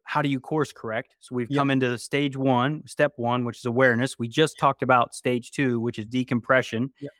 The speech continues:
Speaker 1: We laid out a framework where you can start creating clarity in your life and, and
Speaker 2: Yep.
Speaker 1: building a vision for what you want in your life. And then on our next episode, we're gonna talk about the redirect, which
Speaker 2: Yeah.
Speaker 1: is, I think we're gonna,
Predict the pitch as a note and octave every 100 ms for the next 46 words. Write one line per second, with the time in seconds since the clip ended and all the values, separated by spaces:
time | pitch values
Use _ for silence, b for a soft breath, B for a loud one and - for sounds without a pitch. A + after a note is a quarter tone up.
0 | - B2 C3 C3+ B2+ A2+ - C#3+ D3 D3
1 | D3 D3+ - B2+ B2+ B2+ A2+ - C#3 A#2+
2 | - C3 A#2 A2+ B2+ C3 C3 C3+ C3+ C3
3 | B2 C#3+ C3 A2+ B2 A#2+ A2 C3 B2 A2
4 | G#2+ C#3+ C#3 A2+ C3+ _ _ _ _ _
5 | - A#2 A#2+ G#2+ A#2+ F#3+ C#3+ A#2+ A#2 B2+
6 | - b b b - C#3 C#3 C#3 C#3 C3+
7 | B2+ C3+ G3+ - C#3+ C3 - C3+ C3+ C3
8 | C3 B2 C3+ B2+ B2+ B2+ B2+ B2+ B2+ C#3
9 | C#3+ B2 A2 F#2 - _ - _ C3 C3+
10 | C3 B2+ A#2+ A2+ - - _ _ _ _
11 | _ - D3+ E3+ F#3 F3 D3+